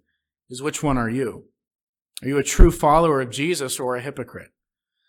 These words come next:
Maybe the best way to answer that question is to ask another question. Do you try to impress people or please God?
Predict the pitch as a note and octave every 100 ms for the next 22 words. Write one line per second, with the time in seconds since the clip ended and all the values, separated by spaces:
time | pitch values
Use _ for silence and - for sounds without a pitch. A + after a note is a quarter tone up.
0 | _ _ _ _ - C#3+ F3 D#3 E3+ E3+
1 | F3 D#3+ D#3 E3 E3 D3+ D#3 E3+ E3+ C#3+
2 | - C#3+ C3+ - C#3+ C#3 - C#3 C#3+ E3+
3 | C#3 A#2+ - A2+ C#3+ - _ _ _ _
4 | _ - B2 F3 F3+ E3 - E3+ F3+ F#3+
5 | F3+ D#3+ D3 E3+ D#3 - - F3+ F3 G#3
6 | G3+ E3+ D3 F3 E3 C3+ C#3 C3+ G2+ F#2